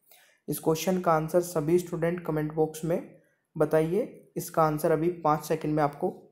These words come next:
पता चल जाएगा। दोस्तों, इस क्वेश्चन का सही आंसर रहेगा, देखिए, सर्वोच्च न्यायालय में, अ, अंग्रेजी भाषा का प्रयोग होता है, तो राइट आंसर बी रहेगा।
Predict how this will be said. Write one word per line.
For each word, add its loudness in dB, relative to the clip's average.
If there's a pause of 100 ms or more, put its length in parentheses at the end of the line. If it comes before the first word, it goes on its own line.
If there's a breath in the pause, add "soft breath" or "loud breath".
पता 0
चल -6
जाएगा। -8 (3750)
दोस्तों, -2
इस -2
क्वेश्चन -2
का 2
सही -2
आंसर -2
रहेगा, -2 (1600)
देखिए, 4
सर्वोच्च 2
न्यायालय 4
में, 0
अ, 0
अंग्रेजी 4
भाषा 2
का 4
प्रयोग 2
होता 0
है, -2
तो -2
राइट 4
आंसर 0
बी -2
रहेगा। -2